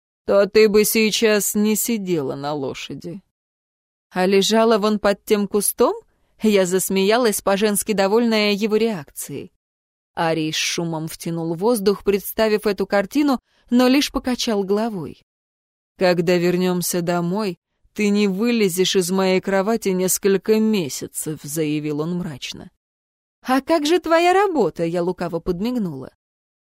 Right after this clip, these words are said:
«Поставлю кровать возле кабинета», пошутил правящий. «А как же слухи?» Мне определённо было весело. «Знаешь,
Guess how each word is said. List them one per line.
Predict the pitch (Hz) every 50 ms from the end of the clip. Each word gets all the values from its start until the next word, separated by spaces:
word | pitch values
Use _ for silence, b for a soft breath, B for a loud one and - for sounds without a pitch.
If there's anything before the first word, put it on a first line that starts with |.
| _
«Поставлю | - 208 208 214 220 - - - 247 240 240 226 240 226 214
кровать | 214 226 226 220 214 220 247 247 226 -
возле | 226 208 208 208 185 196 208 196
кабинета», | - - 214 190 185 240 269 262 240 180 107 - - - - - _ _ _ _ _ _
пошутил | - 170 - - 160 156 - 160 151 160
правящий. | 180 - 214 180 143 127 143 143 - - - - - - - _ _ _ _ _ _ _ _ _ _
«А | - - 226 233
как | - 285 285 294 294
же | 294 311
слухи?» | 277 - - 240 226 196 175 165 - - 220 269 302 _ _ _ _ _ _ -
Мне | 185 202 208 214 202 196
определённо | 196 190 202 208 190 214 220 220 233 240 240 247 233
было | 214 247 262 277 294
весело. | 269 196 147 - - - 143 - - - _ _ _ _ _ _ _ _ _ -
«Знаешь, | - 208 208 214 226 233 262 311 311 226 170 135 127 - - - -